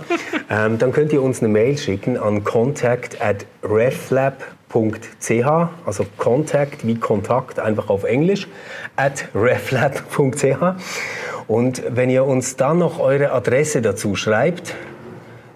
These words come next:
Speaker 2: dann schicken wir euch die Maske. Oder fehlt noch was, Manu?
Speaker 1: Ja,
Speaker 2: Es
Speaker 1: hast,
Speaker 2: fehlt noch was.
Speaker 1: hast, hast du gesagt, dass wir uns wünschen würden,
Speaker 2: Genau.
Speaker 1: äh, die Person würde einen Themenvorschlag bringen
Speaker 2: Ja, genau.
Speaker 1: für Ausgeglaubt?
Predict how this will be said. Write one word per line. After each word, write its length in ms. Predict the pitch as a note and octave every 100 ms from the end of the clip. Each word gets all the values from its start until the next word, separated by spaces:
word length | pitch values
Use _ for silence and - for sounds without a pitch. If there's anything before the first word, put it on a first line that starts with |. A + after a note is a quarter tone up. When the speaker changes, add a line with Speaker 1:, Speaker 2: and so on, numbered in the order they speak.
| -
Speaker 2:
dann 200 | A2 A#2+
schicken 320 | C3 B2 B2+
wir 80 | A2+
euch 160 | A2
die 80 | A2+
Maske. 380 | G2+ G2+ - G2
Oder 120 | G2+
fehlt 240 | - C#3 D3
noch 160 | D3
was, 180 | A2 G2+
Manu? 240 | F2+ E2+ D2+ - -
Speaker 1:
Ja, 120 | - -
Speaker 2:
Es 60 |
Speaker 1:
hast, 120 | C#3+ D3
Speaker 2:
fehlt 220 | G#3 A3+
noch 200 | A3+ -
was. 320 | D3+ D#3 -
Speaker 1:
hast, 40 | A#2 -
hast 280 | F3 E3+ -
du 80 | D#3
gesagt, 500 | E3 D#3 F#3+ A3+ F#3
dass 240 | F3+ G3
wir 180 | E3+ D3+
uns 340 | E3 E3 D#3+
wünschen 480 | D3+ G3 F3 G3+ E3
würden, 440 | D#3+ E3+ E3+ E3+ E3+ -
Speaker 2:
Genau. 280 | D3+ D3+ B2
Speaker 1:
äh, 160 | E3 D#3+
die 120 | E3+
Person 500 | E3 D3 E3 F3 D3+
würde 280 | D#3 E3 -
einen 640 | D3 D3 C#3+ C#3+ C#3 C#3+ - -
Themenvorschlag 1040 | G#3 A#3 A3 F3 D#3+ C3 B2+ A#2 G2+ G2+
bringen 180 | - B2+
Speaker 2:
Ja, 240 | A#2 E3 A2+
genau. 200 | B2+ A#2+
Speaker 1:
für 120 | -
Ausgeglaubt? 600 | A#2 A2+ - G#2 G2+ F2+